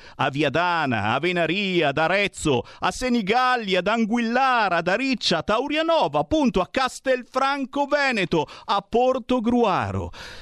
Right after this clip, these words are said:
Siamo stati vinti a Lecco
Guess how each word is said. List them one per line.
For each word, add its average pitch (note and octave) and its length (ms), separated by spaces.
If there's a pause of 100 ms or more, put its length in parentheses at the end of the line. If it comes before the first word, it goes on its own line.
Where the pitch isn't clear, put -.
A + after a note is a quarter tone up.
(500)
Siamo G#2 280
stati G2+ 380
vinti F2+ 640 (340)
a F#2+ 120
Lecco - 800